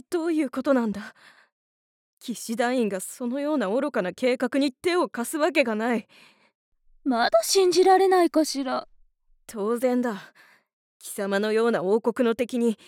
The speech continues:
Speaker 1: 騎士団が手を貸すなど、女王陛下に忠誠を誓った騎士団が陛下を裏切るなんてありえない。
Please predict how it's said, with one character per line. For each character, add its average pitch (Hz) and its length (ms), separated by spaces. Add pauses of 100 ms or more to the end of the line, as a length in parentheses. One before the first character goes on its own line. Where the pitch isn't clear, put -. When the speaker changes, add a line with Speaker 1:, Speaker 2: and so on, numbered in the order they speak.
(300)
Speaker 1:
騎 269 140
士 302 160
団 247 160
が 190 100
手 269 200
を 233 40
貸 - 300
す 254 60
な 226 120
ど、 190 80 (1000)
女 190 220
王 208 200
陛 226 220
下 233 100
に 175 160
忠 208 220
誠 208 260
を 214 80
誓 - 220
っ - 20
た 220 200
騎 - 100
士 - 160
団 233 160
が 180 180 (420)
陛 302 180
下 208 160
を 185 80
裏 240 200
切 277 140
る 285 80
な 208 140
ん - 40
て 208 220 (540)
あ 240 160
り 294 180
え 381 80
な 226 160
い。 226 160